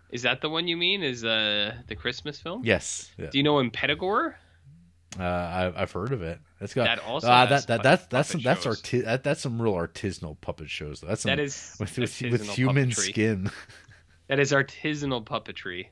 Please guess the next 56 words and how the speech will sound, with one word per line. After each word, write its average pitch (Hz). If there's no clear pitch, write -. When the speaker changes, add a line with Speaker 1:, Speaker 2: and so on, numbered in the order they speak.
Speaker 2:
Yeah. 98
Speaker 1:
at, 110
at 113
its 107
Speaker 2:
Yeah. 92
I, 92
Speaker 1:
finest. 107
Speaker 2:
I -
don't, 123
I 117
don't 135
think 127
these 104
puppets 92
were 87
made 85
of 87
human 87
flesh, 82
but 76
I, 110
I 101
mean, 92
I 85
could 90
be 85
wrong. 101
Speaker 1:
We 143
don't 190
know 143
for 120
sure 117
that 107
they 90
weren't, 98
though, 57
and 120
that's 190
the -
biggest 139
thing. 76
It's 78
like 78
we, 135
we 151
can't 208
say 156
that 147
they 117
aren't, 113
but 101
we 127
don't 277
know 226
that -
they, 117